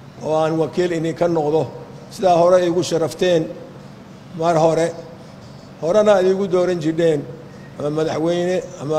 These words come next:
wasiir kalsooni ii siin jidheen, inaan maantana kalsoonidiinna helo idinkoo isku dhan, oo aan halkan kala tago nin la soo doortay oo sharaf kala tegay halkan, oo waxaan hadda maanta aan halkan ka helo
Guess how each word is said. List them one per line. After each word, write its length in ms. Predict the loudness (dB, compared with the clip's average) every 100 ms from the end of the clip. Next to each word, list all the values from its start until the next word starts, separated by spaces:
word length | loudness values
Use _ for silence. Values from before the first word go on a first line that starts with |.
| 2
wasiir 420 | 0 0 0 0
kalsooni 360 | -2 0 0 0
ii 140 | -2 -4
siin 240 | -4 -4
jidheen, 380 | -4 -2 0 0 -2 -16 -18 -18 -6
inaan 240 | -2 0
maantana 420 | 0 0 2 0 0
kalsoonidiinna 760 | -4 -4 -4 0 0 0 -2
helo 260 | 0 2 2 2
idinkoo 320 | -4 -4 -2 -2
isku 260 | -2 0
dhan, 200 | 4 4 0 -10 -16 -18 -20 -20 -20 -20 -20 -20 -16 -6
oo 160 | 0
aan 220 | 2 2 2
halkan 360 | 2 2 0
kala 220 | 2 0
tago 300 | 2 2 2 0 -4
nin 140 | -6 -2
la 80 | -2
soo 220 | 2 2
doortay 440 | 2 2 0 0 0
oo 160 | 0
sharaf 260 | 0 0 -2
kala 140 | -2 -4
tegay 220 | -4 -2
halkan, 420 | -2 -2 0 0 -2 -10 -18 -18 -20 -12 -4
oo 120 | 0
waxaan 300 | 2 2 2
hadda 220 | 2 2
maanta 360 | 0 0 0 -2 -2
aan 120 | 0
halkan 360 | 0 2 2 2
ka 100 | 2
helo 240 | 2 0